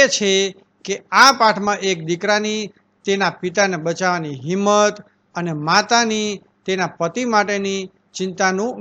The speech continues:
મિશ્રણ છે. દીકરાની હિંમત અને માતાનો પ્રેમ બંનેનો સંઘર્ષ અહીં અવિરામ યુદ્ધ કરતાં વધુ સ્પષ્ટ રીતે પ્રગટ થાય છે. પ્રશ્ન નંબર છ, પાઠના આધારે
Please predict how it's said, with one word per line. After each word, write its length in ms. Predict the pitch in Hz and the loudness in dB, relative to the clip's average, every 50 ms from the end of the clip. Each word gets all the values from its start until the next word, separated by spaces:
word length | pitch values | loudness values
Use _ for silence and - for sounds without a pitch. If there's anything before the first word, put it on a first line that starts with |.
| 175 160 | -6 -6
મિશ્રણ 420 | 156 156 - - 226 262 269 254 | -4 -4 -2 0 0 0 0 0
છે. 240 | - - - 175 165 147 127 - _ _ _ _ _ _ _ _ - | -2 -4 -4 -4 -6 -6 -8 -10 _ _ _ _ _ _ _ _ -6
દીકરાની 560 | 160 185 202 202 220 226 220 220 214 185 165 | -4 -4 -2 0 2 2 2 2 0 -2 -2
હિંમત 400 | 180 196 196 196 196 202 202 190 - - _ - | -2 -2 -2 -2 -2 -2 -2 -4 -6 -12 _ -10
અને 160 | 170 160 160 151 | -8 -8 -6 -8
માતાનો 540 | 143 143 151 175 220 233 277 269 269 254 233 | -6 -4 0 0 0 0 0 -2 -2 -2 -4
પ્રેમ 340 | 180 - 190 190 180 160 139 123 _ _ _ _ _ - | -4 -2 -2 -2 -2 -2 -6 -10 _ _ _ _ _ -12
બંનેનો 520 | 160 160 165 196 202 233 269 294 285 277 - | -4 0 2 2 2 2 0 0 0 0 -2
સંઘર્ષ 480 | - 214 214 202 196 220 214 170 - | -2 -2 -2 0 0 0 0 0 -4
અહીં 440 | - 214 190 190 196 202 196 208 - - | -6 -4 -2 -2 0 -2 -2 -4 -4 -2
અવિરામ 520 | 214 220 247 247 233 214 202 214 208 202 190 | 2 2 4 4 2 2 2 2 2 2 2
યુદ્ધ 220 | 190 196 202 196 | 0 0 -2 -2
કરતાં 560 | - - 185 165 - 190 185 180 180 180 175 - - - _ _ _ - | -4 -6 -6 -4 0 2 4 4 4 4 2 -2 -8 -20 _ _ _ -4
વધુ 280 | 135 165 180 170 262 269 | 0 0 0 2 2 0
સ્પષ્ટ 460 | - - - - 214 220 196 - - | 0 -2 0 0 0 0 0 0 -4
રીતે 260 | 190 180 175 190 190 190 190 | -6 -4 -2 0 0 0 0
પ્રગટ 500 | 185 190 - 165 165 165 190 202 196 - | -2 -4 -2 -2 -2 0 0 -2 -2 -4
થાય 440 | - 160 170 170 180 202 240 240 240 233 | -4 -2 2 2 4 4 2 0 -2 -6
છે. 280 | - - - 233 208 185 151 123 123 _ _ _ _ _ _ _ _ _ _ _ _ _ _ _ _ _ - | -6 -2 0 2 2 0 0 -4 -10 _ _ _ _ _ _ _ _ _ _ _ _ _ _ _ _ _ -2
પ્રશ્ન 320 | 202 220 220 - - - 294 285 | 0 2 2 2 0 -2 -2 -2
નંબર 520 | 254 226 214 208 202 202 202 196 196 196 190 170 - - _ _ _ | 0 0 0 2 4 4 4 4 4 2 0 -4 -12 -18 _ _ _
છ, 100 | - - - 233 233 214 190 151 127 113 - _ _ _ _ _ _ _ _ _ _ - | 0 4 6 8 8 8 6 4 0 -4 -12 _ _ _ _ _ _ _ _ _ _ 2
પાઠના 500 | 208 208 220 233 226 - - 294 294 269 247 | 4 6 6 6 4 2 -2 0 2 4 4
આધારે 460 | 220 202 165 196 202 202 202 196 | 4 4 2 2 2 2 2 2